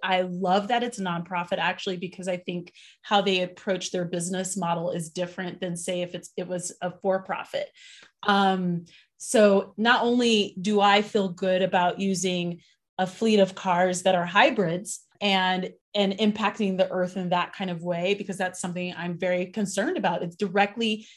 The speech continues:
global warming direct-, directly impacts me in my town on a daily basis at this point. I also have saved thousands of dollars. The average American pays around nine thousand in car-related expenses.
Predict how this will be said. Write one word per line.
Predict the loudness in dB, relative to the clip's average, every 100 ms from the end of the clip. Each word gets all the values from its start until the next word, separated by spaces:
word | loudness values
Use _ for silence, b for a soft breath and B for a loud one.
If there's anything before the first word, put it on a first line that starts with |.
| B 0
global | 4 6 4 4
warming | 4 2 2
direct-, | 0 0 0 -2 -4
directly | 4 4 4 0 0
impacts | 0 -2 -2 -4 -4 -4
me | -2
in | -2 -4
my | -4 -6
town | -4 -4 -4
on | -4 -6
a |
daily | -6 -4 -4 -4
basis | -8 -10 -10 -8
at | -8 -8
this | -10
point. | -10 -12 -14 -16 _ _
I | 4 8
also | 8 6
have | 2 2
saved | 6 6 4 -6 _ _ _
thousands | -4 8 10 10 8 2 2
of | 4
dollars. | 6 8 8 6 -2 0
The | 0
average | 2 -2 2 2 2 -6 B -2
American | 2 4 2 0 -2
pays | -2 0 2 0
around | -2 -2 0
nine | 0 0 0
thousand | 2 2 2 0 0 -2 -6 B B -4
in | 0 0 -2 -6 -10
car-related | 0 2 2 2 0 -2 -4
expenses. | -8 -6 -2 -2 0 2 0 -2